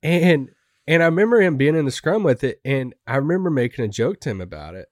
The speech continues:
And I'm like, "Wow, flip phone. <laughs> Haven't seen one of those in, in a bit, whatever."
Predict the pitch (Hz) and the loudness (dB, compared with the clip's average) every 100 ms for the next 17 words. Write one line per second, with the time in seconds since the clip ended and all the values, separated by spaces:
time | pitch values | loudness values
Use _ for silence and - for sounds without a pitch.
0 | - 117 113 110 101 95 _ _ _ _ | -18 -14 -10 -10 -12 -14 _ _ _ _
1 | _ _ _ 156 208 117 - 262 170 98 | _ _ _ 2 2 2 2 2 0 -6
2 | 78 - 131 151 131 143 143 135 131 143 | -6 -4 -2 -2 -2 0 2 2 2 2
3 | 226 190 147 117 101 107 107 104 175 175 | 4 4 2 0 -2 -8 -6 0 2 2
4 | - 117 147 220 147 104 | 0 0 0 0 -2 -4